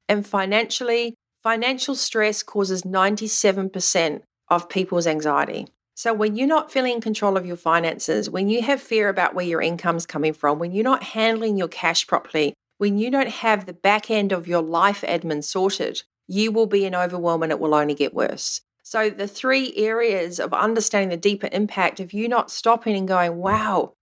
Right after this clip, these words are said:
if I don't start to step out of this old pattern and embrace the rally of life and realize that Nikki and other people are giving me these tools, I have to remember that I will stay stuck in this cycle." And it's not a very, very good place to sit. So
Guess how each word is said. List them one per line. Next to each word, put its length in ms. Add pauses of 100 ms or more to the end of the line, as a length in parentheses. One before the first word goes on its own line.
(140)
if 160
I 200
don't 260
start 500
to 80
step 400
out 240
of 120
this 180
old 220
pattern 480 (300)
and 160
embrace 500
the 120
rally 280
of 140
life 420
and 240
realize 520
that 180
Nikki 440
and 120
other 200
people 320
are 20
giving 260
me 120
these 240
tools, 640 (200)
I 120
have 360
to 140
remember 340
that 120
I 100
will 100
stay 260
stuck 340
in 60
this 180
cycle." 480 (300)
And 160
it's 200
not 320
a 40
very, 380
very 280
good 200
place 280
to 100
sit. 340 (400)
So 320